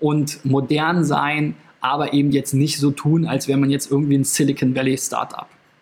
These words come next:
Ja, wenn ihr was mitgenommen habt und bis jetzt durchgeschaut habt, ist ja auch wieder eine etwas längere Folge hier, bevor ich euch ins Wochenende entlasse. Gebt mir einen Daumen nach oben.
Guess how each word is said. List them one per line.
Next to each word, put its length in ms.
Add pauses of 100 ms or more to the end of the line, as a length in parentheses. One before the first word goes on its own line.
(1000)
Ja, 360 (420)
wenn 160
ihr 160
was 160
mitgenommen 460
habt 160
und 120
bis 160
jetzt 280
durchgeschaut 640
habt, 340
ist 200
ja 60
auch 160
wieder 100
eine 200
etwas 280
längere 280
Folge 380
hier, 240
bevor 260
ich 120
euch 120
ins 160
Wochenende 400
entlasse. 420
Gebt 220
mir 120
einen 200
Daumen 220
nach 140
oben. 440